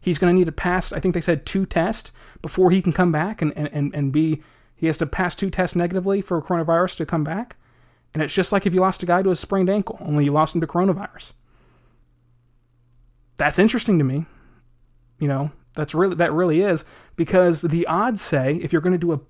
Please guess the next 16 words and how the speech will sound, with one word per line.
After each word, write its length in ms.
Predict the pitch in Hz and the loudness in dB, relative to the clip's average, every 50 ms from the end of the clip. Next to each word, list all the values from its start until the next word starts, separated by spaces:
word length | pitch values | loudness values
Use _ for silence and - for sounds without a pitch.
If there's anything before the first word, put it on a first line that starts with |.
| - - | -6 -6
a 100 | 151 135 | -6 -4
bubble 360 | 127 - 156 156 165 180 170 | 0 0 0 2 2 0 -2
style, 360 | - - - 156 156 156 156 | -2 -4 -2 0 0 0 0
campus 400 | 151 - 156 143 139 - 160 - | -2 -2 -4 -4 -2 -4 -6 -8
style 500 | - - - 143 143 139 143 139 135 - - - - - _ _ - - | -8 -8 -6 -4 -2 0 0 0 -2 -4 -12 -20 -20 -20 _ _ -6 -2
event 460 | 156 143 135 143 185 160 151 156 - - | -2 -2 2 4 4 4 4 2 -2 0
in 140 | 151 147 135 | 0 0 0
Vegas 500 | 120 143 131 131 127 131 147 147 - - | 0 -2 -2 -2 -2 -2 -2 -4 -2 -4
or 100 | 143 135 | -4 -4
Disney 320 | 131 131 127 - 143 135 | -2 -4 -4 -4 -4 -2
World, 340 | 131 135 127 135 165 175 180 - - - _ _ - - - - | -2 -2 -2 -2 -4 -4 -8 -16 -20 -20 _ _ -20 -20 -10 -10
if 100 | 160 - | 2 4
you're 80 | 190 170 | 4 6
gonna 220 | 156 190 220 220 | 8 6 6 6
do 240 | 160 233 269 262 196 | 6 6 4 6 6
that 280 | 151 135 127 135 - | 4 2 0 -4 -8